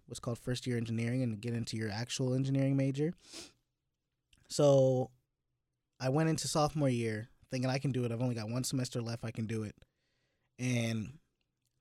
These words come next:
terrible time. Still having a terrible time. So I start to think of a major switch, you know? But this is where it got, it,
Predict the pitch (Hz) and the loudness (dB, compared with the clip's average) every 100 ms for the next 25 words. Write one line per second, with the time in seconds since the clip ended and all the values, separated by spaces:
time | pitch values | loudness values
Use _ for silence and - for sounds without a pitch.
0 | - 170 143 117 107 - - - 170 151 | -2 0 0 -2 -8 -12 -14 -2 2 2
1 | 131 120 101 101 - - - - _ _ | 0 -2 -8 -8 -14 -16 -20 -20 _ _
2 | _ - 123 117 113 107 107 117 _ _ | _ -10 -6 -4 -4 -6 -8 -12 _ _
3 | _ _ _ _ _ 123 131 165 185 185 | _ _ _ _ _ -2 0 2 2 0
4 | - 165 160 - - 135 135 135 131 127 | 0 0 0 -4 -6 0 2 4 2 0
5 | - - _ _ _ 139 156 214 165 - | -8 -20 _ _ _ -4 0 2 2 -2
6 | 104 - - - - _ _ _ _ _ | -6 -8 -12 -14 -16 _ _ _ _ _
7 | - 123 127 135 - _ _ _ _ _ | -6 -4 -2 -4 -8 _ _ _ _ _
8 | 135 170 180 165 156 143 139 - 143 127 | -2 0 2 4 4 4 0 -2 -4 -4